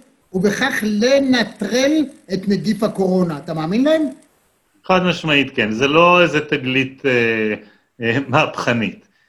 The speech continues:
Speaker 2: אה, אה, אני מניח שנדבר בהמשך גם על המחקר שלנו בנושא של טיסות ומטוסים, אה, אבל כשהגענו לבדוק את ההשפעה של הפילטרים במטוסים, התברר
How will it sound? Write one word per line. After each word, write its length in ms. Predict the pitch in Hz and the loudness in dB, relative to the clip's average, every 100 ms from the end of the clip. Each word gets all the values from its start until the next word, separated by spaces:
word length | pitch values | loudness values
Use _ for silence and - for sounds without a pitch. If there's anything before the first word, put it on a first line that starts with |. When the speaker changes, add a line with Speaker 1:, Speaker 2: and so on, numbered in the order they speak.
| _ _ - | _ _ -4
Speaker 2:
אה, 680 | 123 123 123 123 120 120 120 120 _ _ _ _ _ _ _ | 0 2 2 2 2 2 0 -4 _ _ _ _ _ _ _
אה, 300 | 127 123 123 | -2 0 2
אני 120 | 127 143 | 2 0
מניח 320 | 151 190 180 | 2 2 2
שנדבר 380 | 156 135 143 160 | 0 0 2 2
בהמשך 500 | 151 131 165 156 151 | 0 0 -2 -4 -2
גם 160 | 139 | 0
על 120 | 131 | 0
המחקר 420 | 123 120 - 156 139 | 0 -2 -4 -4 -4
שלנו 580 | - 123 143 165 139 110 | -4 -2 0 -2 -4 -4
בנושא 380 | 110 107 127 | -6 -6 -8
של 280 | 120 131 107 | -6 -6 -8
טיסות 460 | - 107 - 233 113 | -10 -14 -4 -4 -2
ומטוסים, 760 | 117 110 214 - 185 156 117 - _ _ _ _ _ 113 | -6 -6 -12 -12 -6 -4 -4 -8 _ _ _ _ _ -6
אה, 300 | 117 117 113 | -2 0 0
אבל 120 | 113 | -2
כשהגענו 500 | - - 117 151 202 | -4 -6 -2 0 0
לבדוק 480 | 202 123 117 147 160 | 0 -2 -2 -2 -2
את 100 | - | -4
ההשפעה 680 | 151 120 - - 123 147 135 - _ _ _ | -6 -6 -10 -6 -2 0 0 -2 _ _ _
של 200 | - 120 | -6 -6
הפילטרים 680 | - - 202 180 156 120 110 | -6 -4 -2 -2 -2 0 0
במטוסים, 680 | 110 107 113 110 - 185 | -2 -2 -8 -10 -6 -4
התברר 680 | 175 131 131 151 185 190 | -4 -2 -2 2 2 0